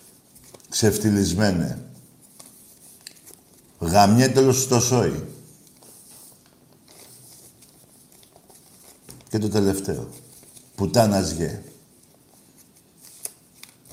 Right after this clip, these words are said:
Έτσι θα το πάμε.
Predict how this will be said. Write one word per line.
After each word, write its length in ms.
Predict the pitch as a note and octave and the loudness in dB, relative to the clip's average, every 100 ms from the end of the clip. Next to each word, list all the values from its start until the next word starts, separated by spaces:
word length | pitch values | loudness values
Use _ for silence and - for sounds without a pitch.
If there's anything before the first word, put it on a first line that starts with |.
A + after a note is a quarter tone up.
| - - - _ - - - - - _ _ - _ - | -20 -20 -20 _ -20 -20 -20 -20 -20 _ _ -20 _ -14
Έτσι 220 | B2+ C#3+ - | -6 -6 -6
θα 40 | |
το 80 | - | -12
πάμε. 360 | - - - | -14 -16 -16